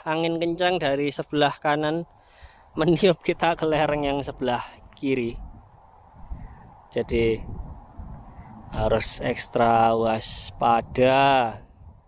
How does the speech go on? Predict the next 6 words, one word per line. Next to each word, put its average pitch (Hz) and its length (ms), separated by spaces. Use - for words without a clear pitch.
Belakang 123 320
nggak 127 160
kelihatan 123 400
apa-apa 117 400
ya. 110 120
Maksudnya 135 640